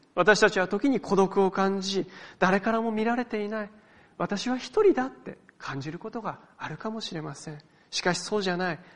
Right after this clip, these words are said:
神様の眼差しだけは私に届いているんだ。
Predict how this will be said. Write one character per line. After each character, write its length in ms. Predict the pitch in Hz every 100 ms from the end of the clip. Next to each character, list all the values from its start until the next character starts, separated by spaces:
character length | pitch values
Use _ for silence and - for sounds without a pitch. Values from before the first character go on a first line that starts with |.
| -
神 200 | 226 233
様 240 | 226 226 220
の 120 | 214
眼 240 | 214 226
差 100 | 240
し 140 | 226 233
だ 120 | 233
け 140 | 254
は 240 | 247 247 240 - _ -
私 340 | 127 135 -
に 140 | 214
届 320 | - 135 170 214
い 20 |
て 140 | 226
い 80 | 208
る 60 | 202
ん 100 | 185
だ。 160 | 202